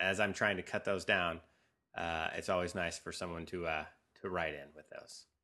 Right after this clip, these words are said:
So, uh, well, we're, we're hoping s-, everybody still loves the show, and, uh, our Facebooks continue to grow, and we get more Twitters every day. Uh,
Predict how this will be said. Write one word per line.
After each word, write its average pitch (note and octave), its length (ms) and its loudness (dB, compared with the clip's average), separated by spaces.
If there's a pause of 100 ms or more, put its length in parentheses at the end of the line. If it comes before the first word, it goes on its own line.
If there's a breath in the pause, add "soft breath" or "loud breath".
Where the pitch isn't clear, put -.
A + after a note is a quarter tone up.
(400)
So, C3+ 340 8
uh, A2+ 400 12 (1160)
well, D3+ 140 10
we're, E3 180 12
we're D#3 120 8
hoping G3 220 10
s-, - 140 2
everybody E3+ 340 6
still E3 220 0
loves D3+ 240 8
the C#3 80 0
show, D3+ 400 6 (200)
and, A2 380 4
uh, G#2+ 180 8
our A2+ 100 8
Facebooks D3 500 0
continue D#3+ 460 2
to D#3+ 80 0
grow, C3 320 6
and D#3+ 80 4
we B2 80 4
get B2+ 140 0
more A#2+ 140 4
Twitters A#2 380 2
every A2 200 2
day. A2 280 2 (840)
Uh, G2 360 6